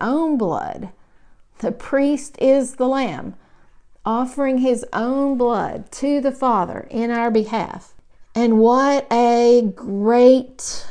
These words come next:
and celebratory day that should be when we understand that our holy place, our covenant,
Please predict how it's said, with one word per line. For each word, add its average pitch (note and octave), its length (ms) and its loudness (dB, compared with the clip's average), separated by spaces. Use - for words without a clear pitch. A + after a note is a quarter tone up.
and F#3+ 240 -4
celebratory B3 1500 4
day A#3 440 0
that A3+ 240 -4
should A3 220 -2
be F#3 360 0
when F#3 320 -4
we A#3 260 2
understand A#3 840 -4
that G3 360 -6
our C4+ 760 2
holy E3+ 300 0
place, - 640 -12
our D4+ 800 2
covenant, - 720 -4